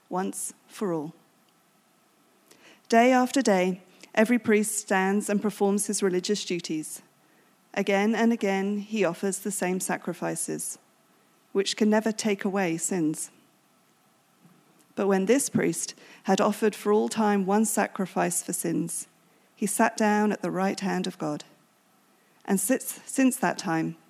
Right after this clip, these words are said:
he waits for his enemies to be made his footstool. For by one sacrifice, he has made perfect forever those who are being made holy. The Holy Spirit also testifies to us about this.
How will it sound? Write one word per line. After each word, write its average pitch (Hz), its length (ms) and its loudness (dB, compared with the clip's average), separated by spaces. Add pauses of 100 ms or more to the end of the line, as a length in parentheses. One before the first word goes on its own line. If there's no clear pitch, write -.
(520)
he - 160 0
waits 202 320 2
for 226 100 -2
his 220 220 2
enemies 175 460 0
to - 100 -8
be 175 100 -2
made 170 280 -2
his - 200 -6
footstool. - 480 -6 (1500)
For 226 180 4
by 214 140 6
one 220 240 4
sacrifice, 190 840 -2 (240)
he 220 140 -2
has 208 160 -2
made 196 200 0
perfect 208 400 0
forever 170 460 -2 (260)
those 180 280 0
who 190 100 2
are 185 80 2
being 180 200 0
made 170 200 -2
holy. 165 380 -4 (1900)
The 247 100 0
Holy 247 280 6
Spirit 214 360 2
also 226 300 0
testifies 196 640 -4
to 151 100 -8
us 156 160 -8
about 156 280 -6
this. - 320 -8